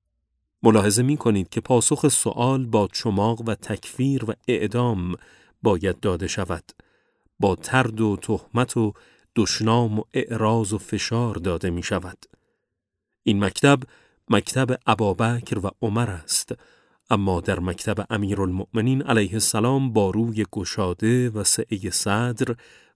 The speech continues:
و فراغ بال پاسخ سؤالات و ابهامات داده می‌شود، تا جایی که به یک فرد یهودی خطاب یا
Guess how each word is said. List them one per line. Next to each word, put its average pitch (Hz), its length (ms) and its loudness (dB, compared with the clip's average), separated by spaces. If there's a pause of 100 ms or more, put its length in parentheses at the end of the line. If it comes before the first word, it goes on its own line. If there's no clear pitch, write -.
و 113 60 2
فراغ 92 560 -2
بال 120 560 0 (420)
پاسخ 113 520 2
سؤالات 113 840 0
و 120 60 0 (100)
ابهامات 95 840 -4
داده 95 280 -2
می‌شود، 117 600 0 (480)
تا 101 160 4
جایی 113 340 6
که 120 140 0
به 107 140 4
یک 120 200 4
فرد 123 340 0
یهودی 104 560 0
خطاب 127 520 0
یا 98 340 0